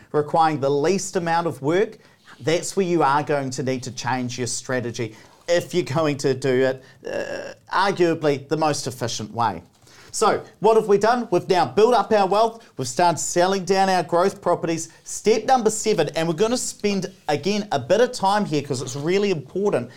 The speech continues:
This is where we create the passive income. This is where we buy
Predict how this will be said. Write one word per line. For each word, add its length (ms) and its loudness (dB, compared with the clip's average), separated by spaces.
This 300 0
is 160 -2
where 240 6
we 120 0
create 440 -2
the 80 -2
passive 420 -2
income. 500 -4
This 300 2
is 140 -4
where 220 4
we 140 0
buy 560 2